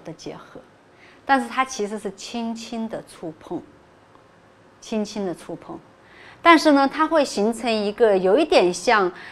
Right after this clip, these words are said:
这个在欧洲的那种哥特式教堂那个尖耸的那个形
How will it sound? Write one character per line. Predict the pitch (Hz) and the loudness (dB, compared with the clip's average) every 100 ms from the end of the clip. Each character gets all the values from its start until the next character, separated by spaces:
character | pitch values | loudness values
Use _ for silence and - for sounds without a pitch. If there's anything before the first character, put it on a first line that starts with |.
| - - | -20 -4
这 | 240 | -2
个 | 202 196 185 180 175 170 170 | 2 4 4 2 0 -2 0
在 | 208 - | 0 0
欧 | 214 | 0
洲 | 208 208 202 | -2 -2 -2
的 | |
那 | 202 | -2
种 | 196 165 | -2 -4
哥 | - | -4
特 | 202 - 196 | -4 -4 -8
式 | - | -6
教 | 180 196 175 | -6 -4 -4
堂 | - - 170 | -6 -14 -12
那 | 180 | -10
个 | 165 | -10
尖 | - 190 190 | -6 -6 -6
耸 | - 165 147 | -6 -6 -6
的 | 147 | -8
那 | 156 | -8
个 | 143 | -10
形 | - - 139 | -12 -12 -12